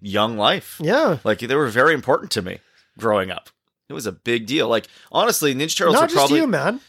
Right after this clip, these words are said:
Speaker 1: No, but
Speaker 2: Like
Speaker 1: Ninja Turtles were more important. No, I know, but I just mean Nin-, Ninja Turtles were more important to me as a young human than, like, Spider-Man and,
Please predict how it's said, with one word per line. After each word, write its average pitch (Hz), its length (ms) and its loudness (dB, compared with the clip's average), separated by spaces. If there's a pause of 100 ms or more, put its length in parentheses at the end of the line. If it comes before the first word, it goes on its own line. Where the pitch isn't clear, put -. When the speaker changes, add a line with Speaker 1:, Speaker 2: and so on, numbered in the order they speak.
(220)
Speaker 1:
No, 117 320 2
but 165 140 -2
Speaker 2:
Like 160 140 0
Speaker 1:
Ninja 208 140 -4
Turtles 180 300 0
were 135 120 2
more 127 160 0
important. 127 400 -2
No, 170 120 2
I 113 120 4
know, 110 160 -2
but 120 220 2
I 117 40 2
just 110 120 -4
mean 127 120 -4
Nin-, 131 160 -6
Ninja 156 260 -2
Turtles 170 180 0
were 123 60 -2
more 120 120 2
important 113 360 0
to 113 80 0
me 104 380 -2 (540)
as 107 220 2
a 101 80 0
young 110 440 0 (220)
human 101 460 -2 (340)
than, 107 800 2 (500)
like, 104 460 0 (560)
Spider-Man 110 720 2
and, 92 360 -6